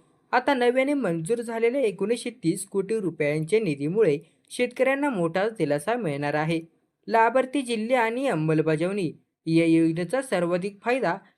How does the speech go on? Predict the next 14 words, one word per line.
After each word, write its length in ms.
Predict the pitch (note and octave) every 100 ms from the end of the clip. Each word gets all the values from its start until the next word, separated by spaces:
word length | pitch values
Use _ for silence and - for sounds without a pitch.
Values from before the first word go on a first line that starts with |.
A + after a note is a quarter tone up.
| -
खालील 320 | - B3+ C#4+
जिल्ह्यातील 540 | C4+ A3+ G#3 G#3 C4+ C#4
शेतकऱ्यांना 600 | F3 E3 - F3+ F#3 B3 B3
होणार 300 | D#3+ D#3 D3+
आहे. 340 | D#3+ D#3+ D#3 - _ _ _
नाशिक, 560 | F#3 F3+ G#3 E3+ F3 F3 _ -
अहिल्यानगर, 760 | F3+ F#3+ G3+ B3 G3 D3 D#3+ F3 _ _
सातारा, 600 | - F#3+ F#3 A3 D#3 C#3 F3 _
सोलापूर, 680 | - F#3+ G3 A3+ A3+ D#3+ D#3+ F3 _ _
कोल्हापूर, 640 | G3+ G3 G#3+ A3+ D#3 D#3 F#3 _ _ F3+
जळगाव 420 | D#3+ F#3 G3 C#3
जिल्ह्यामध्ये 580 | B3 B3 B3+ B3+ B3 C#4
विमा 280 | A3+ F3+ G3+
कंपन्यांमार्फत 880 | G3+ F3+ F3 F#3 G3+ B3+ B3+ E3